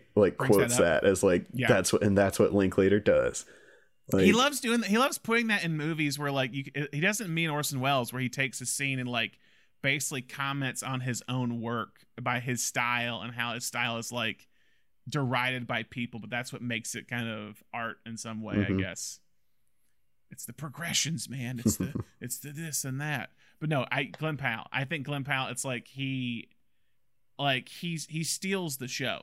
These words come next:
Speaker 2: Like,
Speaker 1: Yeah.
Speaker 2: every scene he is in, he,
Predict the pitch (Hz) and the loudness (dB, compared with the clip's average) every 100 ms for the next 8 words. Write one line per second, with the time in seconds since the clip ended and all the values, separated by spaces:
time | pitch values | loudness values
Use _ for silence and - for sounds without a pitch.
0 | _ 131 117 110 170 170 170 139 - 160 | _ 0 4 4 2 0 -4 -2 -2 0
1 | 156 147 139 135 127 101 - 127 117 107 | -2 -4 -6 -4 -4 -6 -6 -4 -4 -6
2 | 98 101 - _ _ _ _ _ _ _ | -8 -12 -16 _ _ _ _ _ _ _
3 | _ 127 131 135 127 120 113 | _ -10 -6 -4 -2 -4 -6